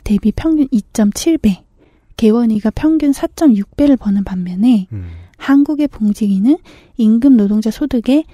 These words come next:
Speaker 1: 사점육 배, 그러니까 오이시디 평균이 이점칠 배였는데 사점육 배, 그리고 개원의는 오이시디 평균 사점육 배였는데 칠점일 배를 법니다.
Speaker 2: 자, 숫자로만 들으니 감이 잘 오지 않습니다. 선진국의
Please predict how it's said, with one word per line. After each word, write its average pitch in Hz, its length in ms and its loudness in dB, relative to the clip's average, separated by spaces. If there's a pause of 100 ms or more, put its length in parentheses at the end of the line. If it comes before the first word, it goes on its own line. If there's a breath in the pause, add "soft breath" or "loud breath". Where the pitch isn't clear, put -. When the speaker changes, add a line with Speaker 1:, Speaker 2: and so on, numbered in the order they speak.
(200 soft breath)
Speaker 1:
사점육 294 760 0
배, 185 280 -2 (220)
그러니까 202 160 -2
오이시디 - 260 -2
평균이 277 320 4
이점칠 - 380 -4
배였는데 214 280 0
사점육 214 600 -2
배, 233 260 0 (420 soft breath)
그리고 226 220 -4
개원의는 240 760 2 (680 soft breath)
오이시디 226 300 0
평균 285 260 4
사점육 247 560 2
배였는데 208 400 0
칠점일 311 640 0
배를 277 280 0
법니다. 190 560 -14 (200)
Speaker 2:
자, 78 680 -10
숫자로만 147 680 -4
들으니 131 380 -6
감이 104 320 -4
잘 98 220 -6
오지 90 300 -12
않습니다. - 720 -16
선진국의 143 1500 -6